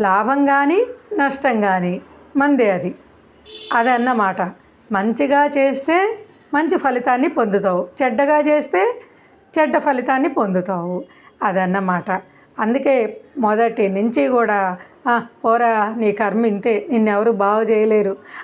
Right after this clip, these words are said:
అంటారు. అంటే ఏంటి, ఇప్పుడు కృష్ణుడు మనకి ఇన్ని అధ్యాయాలు, ఇన్ని శ్లోకాల్లో చెప్పిందంతా కూడా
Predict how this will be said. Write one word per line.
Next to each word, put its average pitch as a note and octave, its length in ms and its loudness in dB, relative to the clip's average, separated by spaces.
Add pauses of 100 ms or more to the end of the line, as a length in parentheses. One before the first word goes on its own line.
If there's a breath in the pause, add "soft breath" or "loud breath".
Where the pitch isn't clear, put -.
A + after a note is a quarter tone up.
(120)
అంటారు. A3 540 -4
అంటే D4 320 2
ఏంటి, D4 500 2 (420 loud breath)
ఇప్పుడు B3 300 0
కృష్ణుడు A#3 580 0
మనకి B3 640 0 (340 loud breath)
ఇన్ని C4+ 420 4
అధ్యాయాలు, C4 760 2
ఇన్ని C#4+ 500 2
శ్లోకాల్లో C#4 920 2
చెప్పిందంతా B3+ 1300 0
కూడా A#3+ 500 0